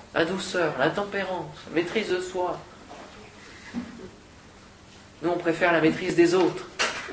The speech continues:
<laughs> La maîtrise de soi, la, l'amour, la joie aussi. Combien nous avons un monde qui en face de nous est triste et qui nous atteint, hein ? Ah ouais, ouais, ouais, ouais, ouais. Ça nous atteint, hein ?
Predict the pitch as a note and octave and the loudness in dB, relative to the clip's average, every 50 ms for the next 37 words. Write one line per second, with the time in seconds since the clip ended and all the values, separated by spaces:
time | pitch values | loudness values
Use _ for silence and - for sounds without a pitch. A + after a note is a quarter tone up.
0 | - - - D#3+ - F#3 F3+ - - - E3 - D#3+ - - - - - - - | -4 0 0 2 4 4 4 4 6 4 2 2 0 -4 -8 -12 -14 -14 -16 -18
1 | - - - - - - - - - - D#3+ F#3 G#3 A3 A3+ - - C4 C4+ A#3 | -14 -10 -8 -8 -6 -6 -8 -6 0 2 4 6 6 6 6 6 6 6 6 8
2 | A3+ A#3+ A#3 A#3 A#3+ B3 B3 A#3+ A#3+ A#3 A3+ G#3 F#3+ F#3 F3+ - - D#3 F#3 G#3+ | 6 6 6 6 4 6 6 6 6 6 4 4 6 4 4 6 6 6 6 6
3 | B3 D4+ D#4+ E4 C#4+ - A3 A#3+ A#3+ A#3 - A#3+ D4+ E4+ F4+ F4 C4+ G3+ F3 - | 8 8 8 8 8 8 6 6 6 4 6 6 6 8 8 6 6 4 2 0
4 | - - - D4 C#4+ - - - - - - - - - - - - - - - | -2 -4 -6 -6 -8 -10 -14 -16 -18 -18 -18 -20 -20 -20 -20 -20 -20 -20 -20 -10
5 | - - C#4+ D4 C#4+ B3 A3 A3+ C4 C4 B3+ A#3+ A3+ G3+ G3 G3 G3+ G#3 G3+ G3 | 0 2 2 4 4 2 2 4 6 6 6 4 4 2 2 2 4 2 2 2
6 | G3 A3+ C#4+ E4 D#4+ C#4 A3+ - - F#3+ G#3 G#3 - - D4 C4+ C4 - A3+ A3+ | 4 6 6 6 6 4 2 2 2 0 0 0 2 2 2 2 4 4 4 4
7 | A3 G#3 G3 F#3 - - A#3 A#3+ - - - - - - - - - - - - | 4 2 -2 -2 -2 -2 -4 -4 -4 -10 -16 -18 -20 -20 -20 -20 -20 -20 -20 -20
8 | - - - E3 E3+ - C4+ B3 B3 A3+ F#3 E3 D3+ - D4+ D#4 C4+ G#3 A#3+ C#4 | -14 -2 0 0 4 6 6 8 8 8 6 6 6 6 4 4 6 4 2 2
9 | - - - - - - - - - - - - - - - G3 G3+ F#3+ F3+ E3 | 0 -4 -12 -16 -20 -20 -20 -20 -20 -20 -20 -20 -14 -4 0 2 4 6 8 8
10 | E3 F3 - - - - - - E3+ F3+ F#3+ F#3 F3+ G3+ G3 F3+ D#3+ D#3+ G#3+ C4 | 6 6 4 2 -2 -6 -4 0 2 4 6 8 8 8 6 6 6 6 6 4
11 | C#4+ - - - - - - - - - - - - - G3 G3 G#3+ A#3 A3 G#3 | 2 0 -6 -12 -16 -20 -20 -20 -20 -20 -20 -20 -4 -2 0 2 4 4 6 6
12 | G3+ G3+ - D4+ C#4+ B3+ B3 C#4+ D#4+ | 6 6 6 6 6 6 6 4 2